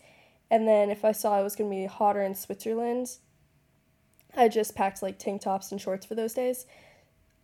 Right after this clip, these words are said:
Also, it helps that, at least for summer, like, the clothing is a lot less bulky and easier to pack, like, skirts and whatever. So,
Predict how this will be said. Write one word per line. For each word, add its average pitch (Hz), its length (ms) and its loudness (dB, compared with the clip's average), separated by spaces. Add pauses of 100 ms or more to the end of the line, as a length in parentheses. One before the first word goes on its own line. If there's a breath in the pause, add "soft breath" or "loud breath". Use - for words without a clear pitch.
(500)
Also, 262 380 2
it 262 140 4
helps 208 260 -2
that, 208 340 2
at 214 120 -4
least 214 180 -8
for 233 80 -4
summer, 202 420 -2
like, 190 200 -2
the 190 80 -6
clothing 196 400 -6
is 196 120 -8
a 190 40 -6
lot 185 240 -2
less 196 160 -8
bulky 185 420 -4
and 190 100 -6
easier 190 280 -8
to 190 120 -12
pack, 196 520 -8
like, - 280 -6 (140)
skirts - 560 -8
and 208 180 -6
whatever. 214 380 -4 (400 loud breath)
So, 202 640 2